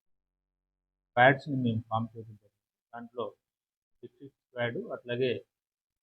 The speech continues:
ఒక్కొక్క సబ్ డివిజన్‌కి ఒక్కొక్క స్క్వాడ్‌ని మేము ఏర్పాటు చేయడం జరిగింది. దాంట్లో ఎక్కడైతే ఈ గాంజా అనేటువంటిది,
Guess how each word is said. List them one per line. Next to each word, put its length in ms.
ఒక్కొక్క 140
సబ్ 260
డివిజన్‌కి 380
ఒక్కొక్క 280
స్క్వాడ్‌ని 480
మేము 260
ఏర్పాటు 300
చేయడం 260
జరిగింది. 280
దాంట్లో 360
ఎక్కడైతే 480
ఈ 20
గాంజా 340
అనేటువంటిది, 640